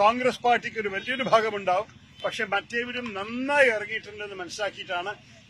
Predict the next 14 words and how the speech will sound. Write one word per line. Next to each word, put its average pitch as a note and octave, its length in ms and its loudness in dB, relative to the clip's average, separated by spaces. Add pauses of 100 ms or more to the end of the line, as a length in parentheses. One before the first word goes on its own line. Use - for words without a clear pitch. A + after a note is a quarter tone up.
(220)
അവരുടെ C#4 400 2
കണക്ക് G3+ 280 -4
പ്രകാരം F#3 460 0
ഇരുന്നൂറ്റി F#3 380 -10 (100)
തൊണ്ണൂറ്റിയഞ്ച് F3+ 600 -10
എന്ന് A3 120 -8 (480)
കോൺഗ്രസ് A#3+ 500 4
അധ്യക്ഷനായ F#3+ 680 -2 (300)
മല്ലികാർജുൻ F#3 600 -6
ഖർഗെ E3+ 360 -6
പ്രഖ്യാപിച്ചത്. C3+ 560 -12 (440)
അപ്പൊ G#3 180 0
അതിനെക്കുറിച്ച് D4 600 2 (640)
ഞങ്ങൾക്ക്, D#4 420 4